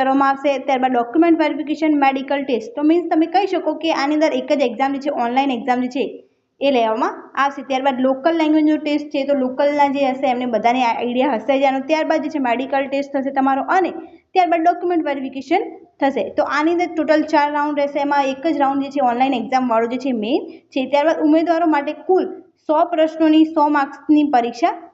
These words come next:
રહેશે. સો પ્રશ્નો હશે એની અંદર સો માર્ક્સ જે છે એ લેવામાં આવશે. ત્યારબાદ જે છે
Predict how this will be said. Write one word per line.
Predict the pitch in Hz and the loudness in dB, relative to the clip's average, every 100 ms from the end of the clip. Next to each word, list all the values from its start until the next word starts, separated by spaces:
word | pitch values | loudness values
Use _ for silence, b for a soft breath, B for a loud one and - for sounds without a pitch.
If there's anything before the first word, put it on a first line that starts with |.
| - | 0
રહેશે. | 262 262 233 - _ _ _ _ | 0 0 -8 -8 _ _ _ _
સો | 320 330 330 | 0 2 0
પ્રશ્નો | 330 330 330 | -2 0 2
હશે | 330 330 | 2 2
એની | 311 294 | 0 0
અંદર | 269 269 | -2 -2
સો | 294 285 269 | 0 2 0
માર્ક્સ | 277 - | -2 -6
જે | 294 285 | -8 -2
છે | 240 | 0
એ | 240 | 2
લેવામાં | 214 220 320 - - - | 2 0 -2 -4 -12 -4
આવશે. | 247 247 220 | -4 -2 -4
ત્યારબાદ | 294 311 330 | -2 2 0
જે | 330 | 0
છે | 339 | -2